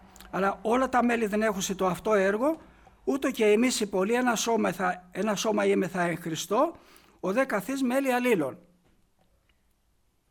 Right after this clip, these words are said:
Εδώ τώρα είναι κάτι πολύ σοβαρό. Δηλαδή αυτή τη στιγμή μπαίνει κάποιος και δεν πα-, πετάει την παλιά του ζωή και μας δημιουργεί προβλήματα. Τι κάνουμε με αυτόν, τον πετάμε έξω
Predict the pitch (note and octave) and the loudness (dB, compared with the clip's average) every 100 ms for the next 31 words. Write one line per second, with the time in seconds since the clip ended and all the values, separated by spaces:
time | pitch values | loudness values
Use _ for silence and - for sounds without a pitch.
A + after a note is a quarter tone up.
0 | _ _ - - F#3 A#3+ B3 C4 A#3 B3 | _ _ -18 -12 -10 -6 -4 -4 -6 -10
1 | G3+ G#3 C#4 B3+ E3 D3+ C3+ - _ - | -6 -6 -6 -6 -6 -6 -8 -14 _ -20
2 | _ _ _ _ _ _ _ _ _ _ | _ _ _ _ _ _ _ _ _ _
3 | _ _ _ _ _ _ _ D#3+ G3 A#3+ | _ _ _ _ _ _ _ -8 -6 -6
4 | B3 G#3 G3 G#3+ A#3 F#3+ G3+ A#3+ A3+ G#3+ | -8 -10 -8 -8 -6 -6 -4 -6 -4 -2
5 | G#3+ - C#4 D#4 - _ _ _ _ _ | -2 -2 -6 -6 -10 _ _ _ _ _
6 | _ _ - A3 C4+ C4 A#3 F#3+ F#3+ G3 | _ _ -8 -4 0 0 -2 -2 2 2
7 | F3+ E3 E3 D#3+ E3 D#3+ D3 B3 A#3 B3+ | 2 -2 -2 -2 -4 -4 -6 -6 -4 -6
8 | A#3 A#3+ B3+ C4 B3+ A#3+ D#3 C3 - - | -6 -8 -8 -8 -6 -2 -2 -4 -12 -20
9 | _ - C#4 A#3+ D3 C3+ B2+ D#3+ C#3+ D#3 | _ -10 -2 0 0 -2 -6 -8 -8 -6
10 | E3 G#3 G3+ - F#3 - | -4 -2 -4 -4 -6 -8